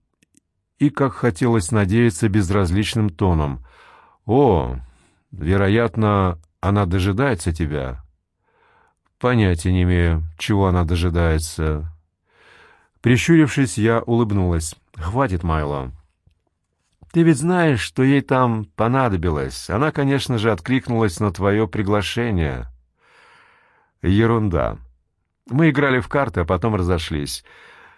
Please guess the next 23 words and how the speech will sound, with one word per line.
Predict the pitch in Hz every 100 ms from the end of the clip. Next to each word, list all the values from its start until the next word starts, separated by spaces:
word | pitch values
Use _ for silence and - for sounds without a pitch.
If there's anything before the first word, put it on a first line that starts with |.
| _
Я | 143 151
выпил | 143 135 131
самую | - 123 117 113
малость, | 110 104 98 85 -
поднялся | - 98 131 135 - 98
к |
себе | - 107 90 113 120 104
и | 101
в | -
коридоре | 113 107 139 123
вдруг | 104 107 104
увидел, | 104 120 117 95
как | 98 98
она | 95 104 107
заходит | 85 90 - 101 95 -
в |
мой | 95 95
номер. | 92 85 76 73 69 - _ _ _ _ _ _ _ _ -
"Право, | 110 110 95
дорогая, | 90 95 92 87 87 82 78 - -
ты | 123
меня | 120 110
удивляешь. | 107 101 85 73 69 - -